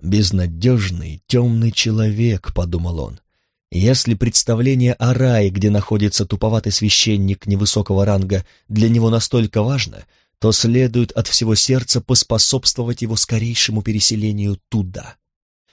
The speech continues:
"Хватит на меня так смотреть!" Прервал он молчание. "Я оставил вам с Евой тридцать тысяч крон, и за эту сумму я требую, чтобы ты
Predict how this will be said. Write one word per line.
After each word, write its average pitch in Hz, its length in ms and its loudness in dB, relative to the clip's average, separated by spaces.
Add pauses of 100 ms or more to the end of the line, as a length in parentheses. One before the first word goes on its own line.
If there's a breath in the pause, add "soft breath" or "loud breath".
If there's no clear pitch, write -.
(140)
"Хватит 151 420 2
на 113 60 -4
меня 113 220 0
так 110 160 0
смотреть!" 92 500 -2 (800)
Прервал 117 480 2
он 104 140 0
молчание. 95 600 -4 (680)
"Я 113 480 2 (300)
оставил 113 560 0
вам 117 160 0
с - 100 0
Евой 117 420 -4 (380)
тридцать 135 560 0
тысяч - 380 0
крон, 90 340 -2 (180)
и - 80 0
за 120 120 4
эту 143 180 2
сумму 139 520 0 (280)
я 107 160 0
требую, 123 340 2
чтобы 110 300 0
ты 143 380 -2